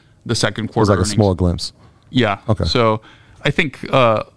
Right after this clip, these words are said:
Speaker 1: a lot of, a lot of the information for that quarter was shared in the S one. So, you know, there was, uh, there was a, a little preview in there, but it was more just, uh, the turnaround from kind of the I P O to the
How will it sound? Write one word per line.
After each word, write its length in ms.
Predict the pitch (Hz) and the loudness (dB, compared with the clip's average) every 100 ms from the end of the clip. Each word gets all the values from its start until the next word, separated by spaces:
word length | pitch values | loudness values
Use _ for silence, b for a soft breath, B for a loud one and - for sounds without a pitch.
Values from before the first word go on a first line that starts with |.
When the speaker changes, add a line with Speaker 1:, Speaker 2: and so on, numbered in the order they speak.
| _ - | _ -4
Speaker 1:
a 80 | 127 | 0
lot 220 | 127 127 | 2 2
of, 300 | 110 107 - | 0 -8 -8
a 80 | 123 | -2
lot 200 | 123 120 | 2 2
of 140 | 110 | 0
the 380 | 117 110 107 107 - | 0 0 0 -2 -2
information 720 | 120 - 113 110 110 110 107 | -2 2 2 2 -2 -6 -4
for 120 | 117 | -2
that 200 | 107 107 | -2 -4
quarter 340 | - 107 104 | -4 -4 -2
was 320 | 107 113 113 104 | -4 -2 -2 -2
shared 540 | - 110 104 107 107 - | -4 -2 -2 -4 -6 -6
in 160 | 113 107 | -4 -4
the 240 | 104 104 | -4 -4
S 260 | - 113 - | -4 -6 -6
one. 400 | 107 101 110 120 | -8 -2 0 0
So, 340 | - 107 104 - b b b b | -2 -2 -2 -6 b b b b
you 140 | - 104 | -4 -2
know, 140 | 101 - - _ _ | -4 -8 -20 _ _
there 300 | - 113 110 | -10 -2 0
was, 440 | 104 107 104 104 - | 0 0 0 -2 0
uh, 320 | 107 101 104 - _ _ - - | 0 0 -4 -10 _ _ -14 -2
there 140 | 123 | 0
was 240 | 120 110 | 2 2
a, 180 | 110 107 - | 0 -2 0
a 40 | |
little 220 | 113 113 | 0 0
preview 560 | 104 - 113 107 104 101 | -2 0 0 2 0 0
in 120 | 101 | 0
there, 260 | 104 101 101 b b b | 0 0 -4 b b b
but 220 | 120 117 | 0 2
it 40 | |
was 180 | 123 123 | 0 0
more 260 | 127 123 113 | 2 4 2
just, 380 | 110 110 - 104 | 0 -4 -2 -2
uh, 220 | 104 113 | -2 -2
the 120 | 117 | -4
turnaround 680 | 113 - 143 131 120 117 113 | -4 0 0 2 0 0 -4
from 360 | 113 117 107 104 | -4 -4 -2 -4
kind 200 | 101 117 | -2 -4
of 100 | 107 | -4
the 160 | 110 107 | -6 -4
I 140 | 113 | -4
P 200 | 110 - 107 | -4 -4 -4
O 120 | 104 | -4
to 200 | - 113 | -4 -4
the 280 | 107 101 | -2 -4